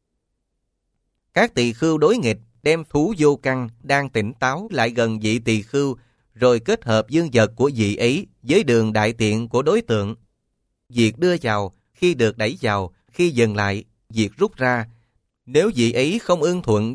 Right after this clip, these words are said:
thì vô tội. Các tỳ khưu đối nghịch đem thú vô căn đang tỉnh táo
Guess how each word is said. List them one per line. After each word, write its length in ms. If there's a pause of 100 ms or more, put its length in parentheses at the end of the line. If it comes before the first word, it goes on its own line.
(120)
thì 320
vô 200
tội. 360 (2000)
Các 220
tỳ 180
khưu 240
đối 200
nghịch 220 (200)
đem 260
thú 300
vô 180
căn 320 (120)
đang 260
tỉnh 240
táo 380